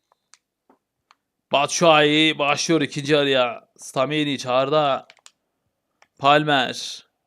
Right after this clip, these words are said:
Hakan'ın müdahalesi. Top taca çıktı. Asinyon.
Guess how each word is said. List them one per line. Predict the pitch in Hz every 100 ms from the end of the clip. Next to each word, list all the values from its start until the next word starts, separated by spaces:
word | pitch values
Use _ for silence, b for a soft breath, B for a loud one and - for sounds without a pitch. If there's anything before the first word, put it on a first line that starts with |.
| _ _ _ _ _ _ _ _ _ _ _ _ _ _ _ _ _ _ _ _ _ _
Hakan'ın | - 92 101 117 120
müdahalesi. | 120 117 117 117 113 - 131 131
Top | 120 107 107
taca | 110 120 117
çıktı. | 117 - 110
Asinyon. | 104 - 143 131 120 110 104 98